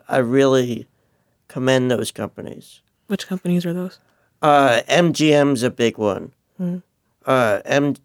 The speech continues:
Speaker 1: I've actually got a job with M G M recently
Speaker 2: Nice.
Speaker 1: as a pool host.
Speaker 2: Nice.
Speaker 1: And I completed my orientation recently, and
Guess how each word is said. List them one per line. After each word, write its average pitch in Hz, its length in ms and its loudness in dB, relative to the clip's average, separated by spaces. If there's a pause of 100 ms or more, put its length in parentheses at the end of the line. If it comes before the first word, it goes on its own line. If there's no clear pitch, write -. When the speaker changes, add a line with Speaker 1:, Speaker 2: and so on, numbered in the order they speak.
(140)
Speaker 1:
I've 139 320 4
actually 143 460 2
got 135 200 2
a 120 80 0
job 123 320 2
with 120 140 -6
M 113 220 -4
G 107 140 -4
M 110 200 -2
recently 104 560 -6 (260)
Speaker 2:
Nice. - 360 -12 (100)
Speaker 1:
as 127 200 -2
a 120 120 2
pool 131 440 -2
host. 104 600 -4 (100)
Speaker 2:
Nice. 185 400 -16 (160)
Speaker 1:
And 117 560 -4 (760)
I 139 100 0
completed 147 600 0
my 131 240 0
orientation 123 880 -2
recently, 104 680 -6
and 101 220 -6